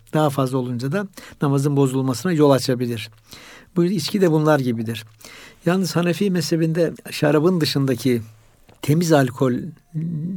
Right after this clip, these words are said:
diyebileceğimiz alkol çeşidi de var. Mesela karpit madeninden bile alkali üretiliyor, etil alkol üretilebiliyor. E, dolayısıyla şarabın dışındaki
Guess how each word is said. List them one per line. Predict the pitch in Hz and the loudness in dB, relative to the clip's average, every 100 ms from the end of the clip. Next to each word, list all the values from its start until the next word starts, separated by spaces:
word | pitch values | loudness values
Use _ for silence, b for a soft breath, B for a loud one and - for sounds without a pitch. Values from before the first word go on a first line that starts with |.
| 151 | -4
diyebileceğimiz | 139 139 135 131 123 123 160 180 - B B B 147 | 2 2 2 0 0 -2 -2 -4 -8 B B B 0
alkol | 139 139 180 | 0 2 0
çeşidi | - 143 151 143 | 2 0 0 0
de | 135 | 2
var. | 117 110 107 - | 2 0 -4 -8
Mesela | 135 139 | -2 -2
karpit | 139 143 135 170 - | 0 0 0 -2 0
madeninden | 139 135 139 135 143 147 123 | 0 2 0 0 0 0 0
bile | 151 202 B B B B - | -2 -4 B B B B -2
alkali | 147 139 139 160 165 117 170 - _ _ | 0 0 2 2 4 0 -6 -16 _ _
üretiliyor, | 147 135 110 131 127 120 110 - | 2 2 0 -2 0 -2 -4 -6
etil | 175 139 147 131 | -6 0 2 2
alkol | 110 165 | 0 0
üretilebiliyor. | 156 143 139 139 139 135 120 113 - B B B B B - | 2 2 2 0 0 -2 -4 -6 -14 B B B B B -4
E, | 139 | 2
dolayısıyla | 147 147 139 160 151 165 170 - B B B B 139 | 4 4 2 0 0 0 -2 -10 B B B B -12
şarabın | - 143 139 143 196 175 | -4 2 2 2 2 0
dışındaki | 139 143 139 135 - 135 127 | -2 -2 -2 -2 0 -2 -2